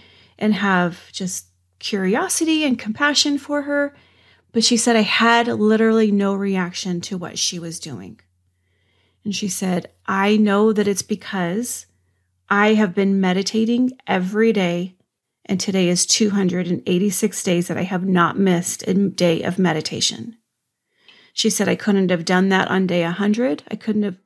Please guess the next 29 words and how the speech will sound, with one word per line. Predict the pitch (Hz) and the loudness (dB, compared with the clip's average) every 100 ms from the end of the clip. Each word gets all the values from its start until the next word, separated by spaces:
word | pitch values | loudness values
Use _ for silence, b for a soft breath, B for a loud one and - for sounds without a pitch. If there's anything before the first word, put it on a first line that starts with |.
| _ | _
probably | 220 240 | 0 0
done | 254 262 | 2 2
that | 262 262 | 2 4
on | 262 | 2
day | 254 254 | 2 0
two | - 294 | -2 -2
hundred. | 269 208 190 185 185 b b b b b | 0 0 0 -4 -4 b b b b b
But | - 226 | -2 2
here | 233 262 | 2 2
I | 285 | 2
am | 311 311 294 | 2 2 2
at | 262 | 0
two | - 277 | -2 -2
hundred | 269 254 247 | -2 0 0
and | 240 233 | 0 0
eighty-six. | 226 220 - - - - - _ _ _ | 0 -2 -6 -10 -12 -20 -20 _ _ _
Haven't | - 254 277 | -2 0 2
missed | 262 254 - | 2 0 0
a | 247 | 0
day. | 190 101 - _ _ _ _ _ _ _ _ | 0 -4 -14 _ _ _ _ _ _ _ _
And | - 202 196 196 - _ _ | 0 2 2 0 -4 _ _
I | - 202 | -6 -6
had | - 202 | -4 0
no | 214 214 214 | 2 4 4
reaction | 214 196 185 - 185 | 2 0 -4 -6 -8
to | - 175 | -8 -10
her | 170 | -10
at | 165 | -14
all." | - 220 | -16 -20